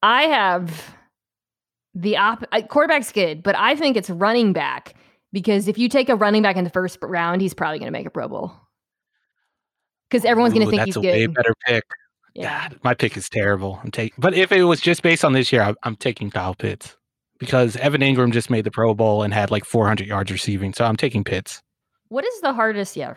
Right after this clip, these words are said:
Speaker 1: right. He's, whew, he's ridiculous. What is the, I gotta stop making those sounds when I talk about Kyle Pitts. Like, at a certain point, it's gonna start coming across weird.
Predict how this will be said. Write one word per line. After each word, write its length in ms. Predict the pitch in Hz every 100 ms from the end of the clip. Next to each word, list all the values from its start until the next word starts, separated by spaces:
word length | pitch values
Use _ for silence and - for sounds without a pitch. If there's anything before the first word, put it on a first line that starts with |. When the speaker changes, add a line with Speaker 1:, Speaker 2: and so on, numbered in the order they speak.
| -
Speaker 1:
right. 300 | 143 - - -
He's, 300 | - 165 - -
whew, 200 | 277 440 - -
he's 420 | - 151 - - -
ridiculous. 460 | 156 135 143 156 - - -
What 180 | 254 392
is 180 | 453
the, 180 | 311 285
I 60 | 220
gotta 180 | 247 208
stop 220 | - -
making 260 | 165 156 151
those 160 | 151
sounds 380 | - 156 160 -
when 120 | 170
I 40 | 175
talk 120 | 175
about 120 | 165
Kyle 160 | 185 165
Pitts. 180 | 175 165
Like, 120 | 151
at 100 | 156
a 60 | 131
certain 320 | - 160 160
point, 320 | 165 156 151
it's 140 | 156
gonna 300 | - 147 139 -
start 240 | - 151 -
coming 180 | 147 139
across 320 | 135 147 -
weird. 260 | 147 147